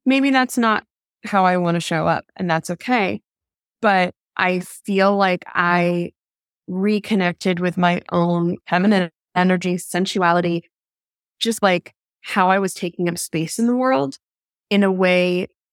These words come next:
that, because I was in this very professional headspace for five months in Vancouver, I think I was just disconnected with this other part of me and didn't realize it. Like, it had just shut off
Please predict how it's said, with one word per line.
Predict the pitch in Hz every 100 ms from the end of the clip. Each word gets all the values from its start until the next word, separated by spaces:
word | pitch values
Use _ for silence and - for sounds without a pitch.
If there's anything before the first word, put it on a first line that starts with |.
| -
that, | 175 170 170 - _ _ _ _ _ _ _
because | 208 - 196
I | 196
was | 190 185 170 - _ _
in | 196 180
this | 175 - - -
very | 175 240 240 240
professional | 226 - 202 175 170 - 180
headspace | 165 170 - - 196 196
for | 202
five | - 170 175
months | 185 190 190
in | 180
Vancouver, | 175 170 - 175 214 254 285 - _ _ _ -
I | 196
think | - 190
I | 196
was | 196 185 -
just | 190 - -
disconnected | 180 - - 180 180 - 175 _
with | 175 170
this | 180 - -
other | 185 180 185
part | - 190 214
of | 196
me | - - 156 - _ -
and | 196
didn't | 190 185
realize | - 175 175 - - -
it. | -
Like, | 190 196
it |
had | 214 208
just | 214 -
shut | 170 -
off | - -